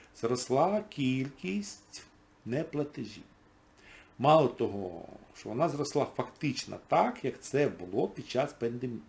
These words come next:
пандемії. Ну, понятно, під час пандемії воно почало сипатися, потім пандемія закінчилась, покращилась, а зараз, говорить, вертається. І неплатежі є. Ну, по великому рахунку, це пов'язано з тим, що кредитування в Росії стало,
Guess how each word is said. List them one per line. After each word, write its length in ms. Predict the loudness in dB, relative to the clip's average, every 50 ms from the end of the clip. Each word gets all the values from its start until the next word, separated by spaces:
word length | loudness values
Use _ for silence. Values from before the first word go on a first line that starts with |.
| -8 -4
пандемії. 520 | -4 -2 0 2 2 2 0 -2 -10 -14 -18 -20 _ _ _ _ _ -20 -20 -20 -20 -20 -20 -18 0 4
Ну, 160 | 6 6 6
понятно, 400 | 6 6 6 6 6 6 4 2 -4
під 100 | -4 0
час 160 | 2 2 2
пандемії 420 | 2 -2 -4 -2 -2 0 2 2 2
воно 160 | 0 -2 -4
почало 320 | -6 -4 0 0 0 0
сипатися, 540 | 0 -2 -6 -8 -8 -10 -12 -12 -10 -10 -10 -10 -12 -16 _ -20 -20 -20 -20 -20 -20 -10 _
потім 380 | 6 6 6 8 6 2 2 0 -6 -8
пандемія 320 | -8 -6 -4 -2 -2 -2 -2
закінчилась, 420 | -4 -6 -10 -10 -10 -8 -10 -6
покращилась, 760 | -2 -2 -2 -2 -2 -4 -6 -6 -6 -8 -8 -8 -8 -10 -12 -16 -8
а 40 |
зараз, 240 | 0 2 4 6 8
говорить, 300 | 8 6 6 4 0 0
вертається. 680 | 2 2 2 4 4 6 6 6 4 -2 -10 -16 -20 -20 -20 -20 -20 -20 _ -8
І 360 | -6 -4 -2 -2 -2 -2 -4 -6 -10 -18 -20 -20 -18 -8 -6
неплатежі 680 | -6 -4 -2 -4 -6 -6 -6 -12 -10 -8 -6 -4 -4
є. 240 | -4 -4 -4 -6 -8 -6
Ну, 180 | -4 -4 -4 -6 -6 -12 -12 _
по 100 | -4 -2
великому 380 | 0 0 0 0 0 0 0 0
рахунку, 500 | -2 -2 -2 -2 -2 -2 -2 -2 -4 -4
це 140 | -4 -6 -4
пов'язано 360 | 0 0 0 0 0 -4 -6
з 60 | -6
тим, 180 | -2 -2 -2 -2
що 160 | -2 -6 -6
кредитування 680 | -4 -6 -6 -6 -6 -4 0 2 2 2 2 0 -2
в 100 | -4 -4
Росії 440 | -6 -8 -8 -8 -8 -8 -6 -6 -6
стало, 480 | -8 -8 -4 0 0 2 2 2 0